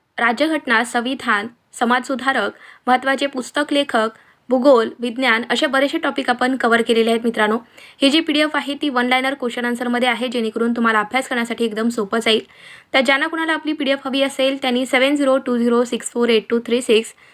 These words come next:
या नंबरला WhatsApp-ला मेसेज करायचा आहे. तुम्हाला तिथे पीडीएफ कशी घ्यावी त्या संबंधी संपूर्ण माहिती दिली जाईल. आणि हो, ही पीडीएफ पेड पीडीएफ आहे, तुम्हाला त्यासाठी पेमेंट करावं लागेल. तर ज्यांना कुणाला पीडीएफ हवी असेल त्यांनी घेऊन टाका.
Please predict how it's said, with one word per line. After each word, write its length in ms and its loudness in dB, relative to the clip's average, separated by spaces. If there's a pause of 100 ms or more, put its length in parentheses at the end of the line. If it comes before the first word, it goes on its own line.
(240)
या 80 4
नंबरला 300 -2
WhatsApp-ला 420 -2
मेसेज 300 -4
करायचा 360 -2
आहे. 200 -2 (540)
तुम्हाला 280 4
तिथे 220 -4
पीडीएफ 360 -2
कशी 220 -2
घ्यावी 220 0
त्या 160 -2
संबंधी 380 0
संपूर्ण 360 0
माहिती 320 0
दिली 220 0
जाईल. 220 2 (880)
आणि 200 0
हो, 120 0
ही 140 4
पीडीएफ 420 0
पेड 200 0
पीडीएफ 340 0
आहे, 180 0
तुम्हाला 280 0
त्यासाठी 420 -2
पेमेंट 380 0
करावं 200 4
लागेल. 300 0 (160)
तर 80 0
ज्यांना 260 2
कुणाला 280 -2
पीडीएफ 340 -2
हवी 140 -2
असेल 360 -2
त्यांनी 180 -2
घेऊन 240 0
टाका. 240 -2